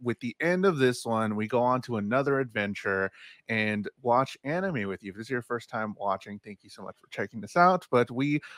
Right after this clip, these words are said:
are like a little anime club. You come in, you watch, you get to talk about it with us live. If you're watching it on Twitch, twitch dot T V slash Jules the Human on Thursdays, or on YouTube, Spotify, Apple Podcasts, you can watch it all there.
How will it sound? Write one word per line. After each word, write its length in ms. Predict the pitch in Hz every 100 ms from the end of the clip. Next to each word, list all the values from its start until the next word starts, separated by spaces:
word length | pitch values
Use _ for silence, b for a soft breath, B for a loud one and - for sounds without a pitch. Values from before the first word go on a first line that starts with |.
| B
are 120 | 175
like 100 | 202
a 60 | 196
little 180 | 202 202
anime 340 | 202 220 208
club. 220 | 139 98
You 140 | 92 98
come 200 | 117 120
in, 200 | 151 180 b b
you 120 | 107
watch, 420 | 98 139 - -
you 120 | - 104
get 80 |
to 80 | -
talk 260 | - 175 175
about 220 | 175 175
it 80 | 170
with 200 | 170 180
us 280 | 185 190 120
live. 380 | 117 139 165 160
If 80 |
you're 80 | 135
watching 260 | 123 131 139
it 60 |
on 100 | 110
Twitch, 400 | 104 - 160 - -
twitch 180 | 123
dot 120 | 120 113
T 100 | 127
V 120 | 117
slash 240 | 113 104
Jules 200 | 151 135
the 60 | 117
Human 220 | 139 123
on 180 | 110 104
Thursdays, 500 | 165 180 180 175 165 165
or 340 | 110 110 107 110 B B B
on 280 | 107 104 98
YouTube, 600 | 110 127 - 120 110 -
Spotify, 680 | - 101 104 - 101 101 -
Apple 240 | 131 123 107
Podcasts, 500 | 107 104 - 98 -
you 40 | -
can 100 | 113
watch 260 | 127 131
it 100 | 113
all 300 | 98 95 92
there. 500 | 87 135 139 135 135